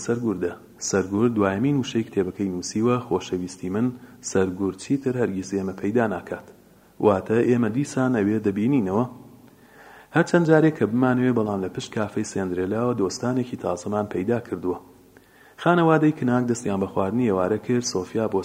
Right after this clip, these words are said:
ساتێک نیگەران بوو، نەکاو ڕووداوی میوانیە فەلسەفیەکە دووپات بێتەوە. کاتێک سەرگورد لە پەنای هاوسەرەکەی دادانیشت،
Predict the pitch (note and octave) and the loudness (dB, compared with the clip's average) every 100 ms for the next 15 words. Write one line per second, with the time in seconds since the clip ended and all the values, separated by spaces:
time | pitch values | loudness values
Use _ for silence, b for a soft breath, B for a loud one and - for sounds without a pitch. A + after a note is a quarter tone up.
0 | - A#2 A#2 G#2+ G2 F#2 F2+ F2+ E2+ G2+ | -2 -2 -2 -2 -2 -2 -2 -2 -2 0
1 | C3+ B B B - C3+ C3+ C3 G#2+ G2+ | 0 B B B -4 -2 2 2 2 2
2 | G#2+ A2 G#2+ G2+ G2 F#2 F#2 - F2 - | 2 2 0 0 -2 -2 -6 -6 -4 -6
3 | - F#2 G2+ G2 F#2 A2+ A2 A2+ - F#2 | -6 -4 -4 -4 -4 -2 0 0 -2 -4
4 | - - - B B B - A2 A#2 B2+ | -4 -12 -20 B B B -4 -2 0 0
5 | A#2+ - F#2 F#2 A2+ A2+ F#2+ F#2+ - G2 | -2 0 -2 0 0 0 0 -2 -4 -6
6 | G2 B2+ C3+ A#2 G2 F#2 F#2 G2 F#2 F2 | -2 0 2 0 -2 -4 -6 -4 -2 -2
7 | G2+ A#2 C3 C3+ | -2 0 0 0